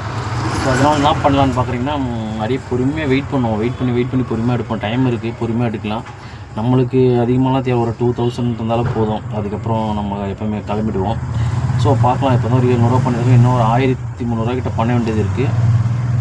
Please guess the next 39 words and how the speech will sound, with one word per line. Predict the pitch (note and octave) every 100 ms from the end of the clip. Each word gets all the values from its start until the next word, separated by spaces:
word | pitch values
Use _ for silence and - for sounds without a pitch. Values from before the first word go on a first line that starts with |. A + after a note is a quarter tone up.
| - -
பார்க்கலாங்க. | G#2+ G#2+ G#2 F#2+ G2 - - - - - -
அப்படியே | G#2 G#2+ A#2+
ஒரு | A2+ A2 G#2 G#2
அஞ்சு, | G2+ A2+ A#2
ஆறு | A2
கிலோமீட்டர், | G#2+ A#2 A#2 A#2
இல்லை | A2+
ஒரு | G#2
பத்து | G#2 B2
கிலோமீட்டர் | A2 A#2+ A#2
சரௌண்டிங்குள்ளே | A2+ A2+ G#2+ A2+ A#2+
அப்படியே | G#2 A2 A#2
சுற்றி | A2+ -
சுற்றி | A2+ A#2
வர | A2
மாதிரி | G#2
ஒரு | G2+
நூறுரூவா | G#2 B2 B2+
டியூட்டியே | A#2 A#2+ B2
கிடச்சா | A2+ A#2+
நல்லாயிருக்கும். | G#2+ A2 A2 A2+
ஆனால் | A#2 A2
டியூட்டிஸ் | B2 A#2+ -
ரொம்ப | G#2+ B2
கம்மி | G#2+ G#2+
தான், | G#2 G#2
சுத்தமாக | - - C3+ B2 G#2+
அடிக்க | A#2
மாட்டேங்குது. | B2 F#2+ F#2+ F#2+ - - - - - - - - -
ரொம்ப | A2 A2+
நேரமாக | B2+ B2 C3
வெயிட் | A#2+ A#2+
பண்ணி, | A#2 G#2+
வெயிட் | A2+ A#2+
பண்ணி | A#2
தான் | A#2+
எடுக்கிற | A2 A2 A2
மாதிரி | G#2+ A2
இருக்குது. | G2+ G2